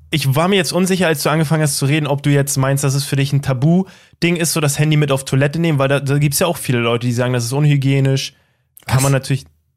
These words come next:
Speaker 1: ja, hab ich auch schon öfter mit
Speaker 2: Was ist denn
Speaker 1: bekommen
Speaker 2: daran
Speaker 1: jetzt.
Speaker 2: unhygienisch? Verstehe ich überhaupt nicht.
Speaker 1: Naja,
Speaker 2: Was
Speaker 1: ist
Speaker 2: machen
Speaker 1: ja
Speaker 2: die denn,
Speaker 1: schon
Speaker 2: wenn, wieso, du sitzt doch da und dann, aber
Speaker 1: Ja,
Speaker 2: was
Speaker 1: ja, Theo, es ist eigentlich, ich find's, ich hab's, glaub ich, auch schon mal in einem Video tatsächlich angeschnitten. Es ist auch komisch,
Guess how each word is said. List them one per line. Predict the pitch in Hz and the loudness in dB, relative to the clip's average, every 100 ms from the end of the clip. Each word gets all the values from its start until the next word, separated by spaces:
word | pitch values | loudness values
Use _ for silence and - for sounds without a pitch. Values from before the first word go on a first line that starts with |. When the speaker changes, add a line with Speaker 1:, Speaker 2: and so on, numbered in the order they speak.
| - | -4
Speaker 1:
ja, | 135 127 117 - | 0 0 -2 -6
hab | 120 | -4
ich | 120 - | -4 -4
auch | |
schon | - 123 107 | -4 -4 -4
öfter | 107 113 107 | -4 -6 -6
mit | 110 107 - | -6 -10 -4
Speaker 2:
Was | 120 | -2
ist | 117 113 | -2 0
denn | 104 | 0
Speaker 1:
bekommen | 98 | 0
Speaker 2:
daran | 95 | 2
Speaker 1:
jetzt. | 127 | 4
Speaker 2:
unhygienisch? | 160 120 95 87 - | 4 2 -4 -8 -12
Verstehe | - - 123 | -10 -4 -2
ich | |
überhaupt | 107 90 - | -2 -6 -10
nicht. | 92 _ _ _ _ - | -16 _ _ _ _ -8
Speaker 1:
Naja, | 107 104 | -6 -4
Speaker 2:
Was | 107 | -2
Speaker 1:
ist | |
Speaker 2:
machen | 135 - | 0 0
Speaker 1:
ja | |
Speaker 2:
die | 120 | 2
denn, | 110 | 2
Speaker 1:
schon | 104 | 0
Speaker 2:
wenn, | 98 - _ _ - | -2 -8 _ _ -6
wieso, | 110 110 | -4 -2
du | 107 | -2
sitzt | 110 - - | -2 -4 -4
doch | 156 | -2
da | - 165 151 | 0 0 2
und | 139 | 2
dann, | 127 - _ - | 2 0 _ -2
aber | 113 110 | 0 0
Speaker 1:
Ja, | 104 98 110 107 | -2 -4 -4 -4
Speaker 2:
was | - | -4
Speaker 1:
ja, | 123 123 143 | -2 0 0
Theo, | 147 151 143 - - | 2 2 0 -6 -2
es | 120 151 | -2 0
ist | 180 - | -4 -2
eigentlich, | 160 165 156 165 185 | -2 -2 -2 -2 -2
ich | 147 | -4
find's, | - 190 - | 0 -2 -2
ich | 143 - | -2 -2
hab's, | 165 - | -4 -2
glaub | 165 156 | 0 0
ich, | 151 | -2
auch | 147 | -2
schon | - | 0
mal | 143 | 0
in | 123 135 | 0 0
einem | 123 | 0
Video | 135 165 | -2 -2
tatsächlich | - 117 117 113 120 | -2 -4 -4 -2 -2
angeschnitten. | 117 120 143 135 | -2 -4 -2 0
Es | 139 | 0
ist | 170 | 0
auch | 135 - | -2 -4
komisch, | - 147 160 165 - | -2 0 2 0 -4